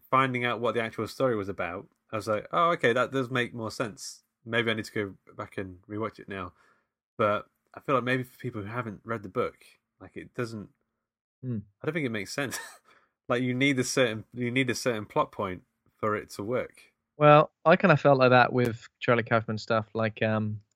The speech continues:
Speaker 2: am I saying it right? Synecdoche, New York, is that how you say it? Synecdoche?
Speaker 1: Yeah, I love Synecdoche, New York. And I didn't like it
Speaker 2: I
Speaker 1: the
Speaker 2: know you
Speaker 1: first
Speaker 2: do,
Speaker 1: time.
Speaker 2: yeah.
Speaker 1: I didn't like it the first time, but there's so much in that film. Like, you can just go back and find more and more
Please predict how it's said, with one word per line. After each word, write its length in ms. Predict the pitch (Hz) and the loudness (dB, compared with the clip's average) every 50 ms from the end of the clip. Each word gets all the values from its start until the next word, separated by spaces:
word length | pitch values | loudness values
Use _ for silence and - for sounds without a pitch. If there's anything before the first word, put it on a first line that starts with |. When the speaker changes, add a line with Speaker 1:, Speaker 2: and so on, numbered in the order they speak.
| _ _ _ _ _ _ _ _ _ _ _ _ _ - - | _ _ _ _ _ _ _ _ _ _ _ _ _ -6 -4
Speaker 2:
am 80 | 113 | -2
I 40 | 110 | 0
saying 200 | 107 - 120 113 | 4 4 6 6
it 80 | 98 101 | 6 6
right? 200 | 110 117 - - | 6 4 4 2
Synecdoche, 680 | - 123 117 107 - - 110 - - 117 113 113 113 107 - - | 0 2 2 2 2 0 -4 0 2 2 2 2 0 -2 -4 -2
New 100 | 117 113 | 2 4
York, 280 | 113 120 131 135 - - | 6 6 6 4 2 0
is 60 | - | 0
that 40 | 127 | 0
how 60 | 101 | 2
you 60 | 107 | 2
say 160 | 123 - 139 147 | 2 2 2 2
it? 100 | - - | 2 -2
Synecdoche? 640 | - 127 127 123 - _ _ _ _ _ - 117 127 | -4 -2 -2 -2 -2 _ _ _ _ _ -8 -6 -4
Speaker 1:
Yeah, 280 | - 104 104 98 98 165 170 _ _ _ _ _ _ _ - | -2 -2 0 0 0 -2 -4 _ _ _ _ _ _ _ 2
I 180 | 120 131 127 | 4 4 4
love 220 | 110 107 117 113 - | 4 2 0 0 -2
Synecdoche, 400 | - - 98 92 80 90 - - | -4 -8 -8 -10 -10 -12 -14 -12
New 80 | - 92 | -10 -8
York. 280 | 90 90 87 90 95 _ _ _ _ _ - | -8 -8 -8 -10 -12 _ _ _ _ _ -8
And 100 | - 113 | -4 0
I 20 | 120 | 2
didn't 180 | 143 156 135 | 2 2 2
like 100 | 143 143 - | 2 4 6
it 40 | |
Speaker 2:
I 40 | 139 | 10
Speaker 1:
the 40 | 160 | 12
Speaker 2:
know 60 | 214 240 | 12 12
you 80 | 233 | 12
Speaker 1:
first 80 | 202 135 | 10 10
Speaker 2:
do, 120 | 117 107 101 | 8 8 8
Speaker 1:
time. 220 | 90 82 85 - - | 6 0 -10 -8 0
Speaker 2:
yeah. 160 | 190 208 202 | 4 6 6
Speaker 1:
I 20 | 143 | 6
didn't 140 | 113 135 135 | 6 4 0
like 120 | 131 127 | 0 -2
it 40 | 127 | -2
the 60 | 117 | -6
first 240 | - - 123 117 - | -2 -2 -2 -2 -2
time, 260 | - 98 92 95 92 - | -4 -4 -4 -6 -8 -6
but 300 | - 110 101 90 - _ _ _ _ _ - | -4 -4 -4 -4 -6 _ _ _ _ _ -14
there's 260 | 113 107 123 113 - | -6 -4 -4 -4 -2
so 240 | - - 139 139 131 | 0 2 2 2 2
much 220 | 123 117 107 - | 0 -2 -6 -6
in 80 | 113 101 | -8 -8
that 160 | 95 92 90 | -8 -10 -8
film. 280 | - 113 104 90 85 _ _ _ _ _ _ - | -6 -6 -6 -6 -8 _ _ _ _ _ _ -8
Like, 140 | 104 95 98 | -6 -6 -6
you 80 | 98 | -6
can 100 | 107 110 | -6 -8
just 160 | 117 113 - | -8 -6 -2
go 100 | - 117 | -2 0
back 200 | 107 110 101 - - | 0 0 -2 -2 -8
and 120 | 95 - | -12 -8
find 300 | - 117 104 98 95 92 | -6 -4 -4 -4 -6 -8
more 200 | 95 101 104 104 98 | -8 -8 -8 -8 -8
and 80 | 98 | -8
more 280 | 101 101 98 92 90 | -10 -8 -8 -10 -10